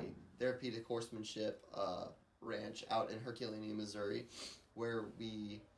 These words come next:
help kids with disability, um, like, learn to ride, and it just really helps them out.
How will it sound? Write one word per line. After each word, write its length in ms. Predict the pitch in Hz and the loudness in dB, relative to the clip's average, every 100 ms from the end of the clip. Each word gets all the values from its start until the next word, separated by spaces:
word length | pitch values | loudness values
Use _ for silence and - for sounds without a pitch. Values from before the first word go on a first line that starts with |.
| - - - | -20 -20 -2
help 220 | 139 135 | 2 2
kids 200 | - 135 | 2 0
with 160 | 123 120 | 2 -2
disability, 760 | 120 123 110 113 113 113 113 110 | 0 0 2 2 2 2 0 -2
um, 380 | 110 107 95 92 - - - - - _ - - _ _ - | 0 0 0 -2 -8 -16 -20 -20 -20 _ -20 -20 _ _ -8
like, 180 | 87 - - | -6 -6 -2
learn 280 | 110 120 | 2 2
to 100 | 117 | 2
ride, 480 | 98 101 110 120 - | 2 6 8 6 4
and 440 | 104 101 95 95 82 | 2 0 0 -2 -6
it 120 | - - | -8 -8
just 220 | 104 - | -8 -4
really 240 | 110 107 | 0 0
helps 260 | 110 101 - | 2 -2 -2
them 120 | 101 | -2
out. 280 | 104 113 131 | -2 -2 -4